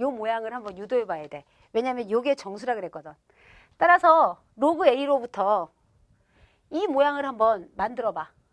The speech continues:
응? 자, 그럼 여기서 N 플러스 일 곱하면 되죠. 이렇게.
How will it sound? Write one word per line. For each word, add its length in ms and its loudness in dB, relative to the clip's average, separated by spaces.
응? 120 -2
자, 200 2
그럼 420 4
여기서 520 0
N 200 -4
플러스 360 2
일 140 -6
곱하면 380 -6
되죠. 200 -10
이렇게. 400 -6